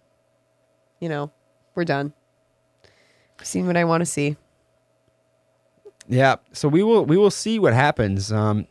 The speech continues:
Speaker 2: you know, I'm willing to bet that <sighs> there will be, you know, the,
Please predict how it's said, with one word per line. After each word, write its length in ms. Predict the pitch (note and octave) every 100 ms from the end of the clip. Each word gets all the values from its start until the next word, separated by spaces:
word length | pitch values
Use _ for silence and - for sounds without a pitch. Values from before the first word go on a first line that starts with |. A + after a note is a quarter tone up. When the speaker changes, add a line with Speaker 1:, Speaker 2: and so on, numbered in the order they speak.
| _ C3
Speaker 2:
you 140 | A#2
know, 260 | A2+ A#2 G#2+ _ _ _ - - -
I'm 460 | C3 G#3 F3+ E2 C3+
willing 300 | D#3 D#3+ D3
to 60 |
bet 340 | A2 B2 A#2 _ E2
that 340 | A2+ G#2+ - _ _
<sighs> 60 | - - - - - _ _ _ _ _ _ _ _ _ _ _ _ -
there 180 | A#2+ B2
will 140 | B2
be, 520 | B2 C3 B2 B2 A#2+ _ _
you 120 | B2 A2+
know, 120 | G#2+
the, 160 | G2